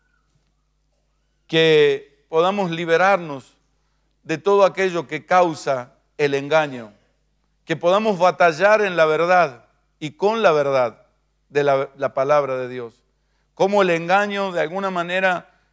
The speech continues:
empieza a filtrarse, de alguna manera por medio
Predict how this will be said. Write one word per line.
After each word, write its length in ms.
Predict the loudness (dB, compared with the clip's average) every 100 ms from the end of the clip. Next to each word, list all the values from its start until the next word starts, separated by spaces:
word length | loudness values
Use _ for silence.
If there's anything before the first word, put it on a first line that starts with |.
| _
empieza 560 | -10 -8 -2 -2 0
a 40 | -4
filtrarse, 880 | -4 -12 -4 0 0 0 -10 -14 -16 _ _ _ _ _ _
de 120 | -2
alguna 340 | 0 -2 -4
manera 440 | -4 -2 -2 -2 -2
por 140 | -6
medio 600 | -6 -6 -6 -4 -6 -6